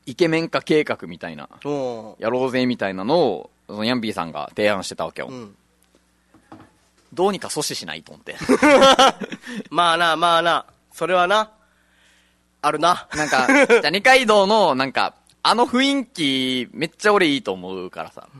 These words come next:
Speaker 1: なんかその、
Speaker 2: あ、こう、マリエ三品さんが面白いの来てるぜ。
Speaker 1: はいはい。
Speaker 2: 「二階堂メガネ外したらいいって舞子ちゃんも言ってた」って。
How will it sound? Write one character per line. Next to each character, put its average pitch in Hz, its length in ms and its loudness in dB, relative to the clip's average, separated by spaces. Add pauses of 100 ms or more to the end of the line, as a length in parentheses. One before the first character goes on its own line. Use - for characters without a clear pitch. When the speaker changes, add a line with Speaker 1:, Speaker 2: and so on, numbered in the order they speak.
Speaker 1:
な 147 140 -6
ん 135 40 -4
か 117 100 -8
そ 101 100 -8
の、 82 180 -14 (2250)
Speaker 2:
あ、 131 160 -6 (120)
こ 135 160 -8
う、 - 20 -6
マ 143 140 -2
リ 175 100 0
エ 185 80 0
三 190 200 -2
品 165 120 -4
さ 151 60 -4
ん 131 40 -4
が 135 60 0
面 156 160 -2
白 170 140 -2
い - 20 0
の 143 60 -4
来 - 60 -14
て 131 60 -10
る 120 80 -10
ぜ。 - 80 -14
Speaker 1:
は 143 100 -4
い - 20 -10
は 104 80 -8
い。 82 80 -14 (180)
Speaker 2:
「二 151 120 -10
階 254 220 4
堂 190 160 0
メ 185 140 0
ガ 262 140 2
ネ 220 60 4
外 185 280 0
し - 120 -6
た 160 100 -2
ら 151 80 0
い 147 120 -4
い 139 40 -8
っ - 20 -12
て 135 120 -6
舞 170 240 2
子 220 140 -2
ち - 80 -4
ゃ 320 40 0
ん 320 60 0
も 165 120 0
言 156 80 -2
っ - 40 -18
て 147 120 -4
た」 135 120 -8
っ - 40 -16
て。 - 100 -20